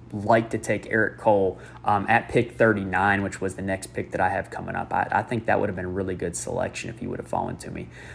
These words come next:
Um, but now the way it stands, we are looking at Taylor Moore just got taken off the board. Um, and we got one more pick before the end of the sixth round. Like I said, I really want to end up with Chris Kirk here. That is the guy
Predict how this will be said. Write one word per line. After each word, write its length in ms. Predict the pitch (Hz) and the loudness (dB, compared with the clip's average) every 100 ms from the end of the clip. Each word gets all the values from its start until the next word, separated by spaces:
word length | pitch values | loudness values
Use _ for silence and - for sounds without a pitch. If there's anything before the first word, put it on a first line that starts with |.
| - - | -12 2
Um, 440 | 101 98 90 87 - - - - - - - - | 6 6 2 -4 -8 -18 -20 -20 -18 -18 -10 2
but 140 | 139 | 6
now 220 | 151 156 | 10 10
the 80 | 139 | 10
way 160 | 127 120 | 10 8
it 100 | 120 | 4
stands, 540 | - 123 120 117 - - - - | 2 4 6 4 0 -6 -8 6
we 120 | 120 | 8
are 100 | 120 | 10
looking 420 | 117 110 113 107 | 8 6 2 0
at 220 | 110 - | 0 0
Taylor 340 | - 139 127 107 | -2 2 4 4
Moore 320 | 120 139 139 | 4 6 4
just 220 | 131 - | 0 2
got 180 | 135 120 | 2 2
taken 260 | 131 127 | 0 0
off 200 | 127 127 | 0 0
the 60 | - | 0
board. 400 | 123 123 123 123 - - - | 4 6 6 2 -10 -12 -2
Um, 500 | 104 101 95 90 87 - - - - - | 2 2 0 -4 -8 -18 -20 -18 -16 -4
and 100 | 117 | 0
we 80 | 117 | 4
got 180 | 113 | 4
one 180 | 123 131 | 6 6
more 140 | 127 120 | 6 4
pick 220 | 135 - | 2 0
before 240 | 117 117 | 2 2
the 80 | 113 | 4
end 80 | 110 | 2
of 60 | |
the 60 | 104 | -2
sixth 300 | - 117 - | -2 -4 -2
round. 240 | 131 139 | -2 2
Like 180 | 117 123 | 4 4
I 60 | 123 | 2
said, 300 | - 120 113 | 2 2 2
I 220 | 101 135 | 2 4
really 400 | 160 113 117 117 | 4 4 4 4
want 320 | 107 104 101 - | 2 0 -2 -6
to 160 | - | -4
end 240 | 90 95 92 | -4 -2 -2
up 180 | - | -4
with 200 | - - | -6 -8
Chris 280 | - - - | -6 -6 -6
Kirk 340 | - - 50 - | -6 -4 -4 -6
here. 200 | - - | -8 -2
That 180 | 107 113 | 0 0
is 120 | 110 | 0
the 80 | 110 | -2
guy 460 | 104 95 92 92 | 2 4 4 2